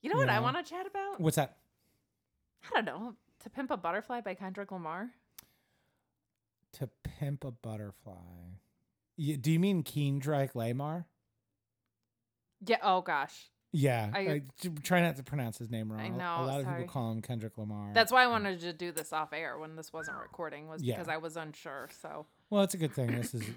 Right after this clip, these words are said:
Speaker 2: you know, we, we got the episode done. Now we can just talk about Kendrick Lamar.
Speaker 1: Yeah.
Speaker 2: Um, yeah, I've been really excited to talk about this fella as well.
Speaker 1: This is our first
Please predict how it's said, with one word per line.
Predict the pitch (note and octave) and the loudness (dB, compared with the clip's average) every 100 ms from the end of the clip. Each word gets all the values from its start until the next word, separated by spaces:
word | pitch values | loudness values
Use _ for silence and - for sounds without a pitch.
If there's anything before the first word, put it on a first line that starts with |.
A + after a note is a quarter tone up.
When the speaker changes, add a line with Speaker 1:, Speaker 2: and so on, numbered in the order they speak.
| B2+ | -4
Speaker 2:
you | G#2+ | -2
know, | G2+ F#2+ - - | -2 -4 -8 -4
we, | B2 B2 | 0 0
we | A2+ | 0
got | A#2 | -2
the | A2 | -2
episode | G#2+ G2+ A#2 G2+ | -4 -4 -6 -4
done. | G#2+ G2+ | -2 -2
Now | G#2+ | -2
we | A2 | -2
can | - | -4
just | G#2 - | -6 -4
talk | A2+ G#2 | -4 -4
about | G#2 F#2+ | -6 -6
Kendrick | - A2+ G#2 G#2 G2 F#2 | -4 -4 -2 -4 -4 -4
Lamar. | A2 G2 G2 F#2+ - _ - | -4 -4 -4 -6 -10 _ -14
Speaker 1:
Yeah. | G3+ F#3 D3+ - _ - | -8 -4 -4 -6 _ -4
Speaker 2:
Um, | B2+ A#2+ A2+ A2+ | 0 2 0 -2
yeah, | - A2+ C#3 C#3 A#2 - | -4 0 2 2 2 2
I've | C#3+ D#3+ | 4 6
been | F3+ D#3+ | 6 6
really | D3 C#3 | 6 4
excited | A#2 C#3 A#2+ A#2 | 2 0 0 -2
to | |
talk | - A#2 G2+ | -4 -2 -2
about | G2+ | -4
this | G2+ G2+ | -4 -6
fella | - A#2 G2 G2+ G#2 | -4 -4 -4 -6 -8
as | F#2+ | -8
well. | G#2 F#2+ F#2 - _ _ _ _ _ | -6 -8 -10 -16 _ _ _ _ _
Speaker 1:
This | C4 C#4 | 0 0
is | D4+ C#4 | 2 4
our | C4 C4 | 4 2
first | - A#3 A#3 C4+ - | 0 0 0 -2 -8